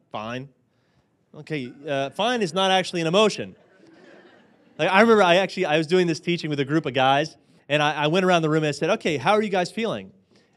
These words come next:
And everybody's like, "Good, cool, okay." I'm like, "Not one of those words is actually an emotion." I, I, I printed, I knew that this would happen, so I printed off this, this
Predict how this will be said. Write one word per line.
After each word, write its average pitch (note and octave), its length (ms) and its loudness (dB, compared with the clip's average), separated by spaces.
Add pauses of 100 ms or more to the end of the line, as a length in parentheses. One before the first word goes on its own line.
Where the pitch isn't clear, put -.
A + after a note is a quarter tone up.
(200)
And D#3+ 100 2
everybody's G3 180 2
like, C3 120 -8
"Good, C#4+ 260 -2 (440)
cool, A#3+ 420 -2 (120)
okay." G#3 440 -2 (420)
I'm E3 80 -10
like, D#3+ 220 -4
"Not A#3+ 280 2
one A#3 200 2
of B3 120 2
those G#3+ 280 0
words F3+ 480 4
is D3 120 -12 (120)
actually A#3 480 0
an G#3+ 60 0
emotion." G#3 600 2 (1800)
I, E3+ 320 2
I, E3+ 120 0
I F3 60 4
printed, G3 320 -2
I D3+ 80 0
knew F#3+ 160 2
that D3 200 -2
this C#3 160 -6
would C#3 100 -4
happen, C#3+ 340 -2
so D#3 100 -10
I C3 80 -4
printed E3 340 -4
off C#3 220 0
this, B2+ 340 -10
this B2+ 280 -10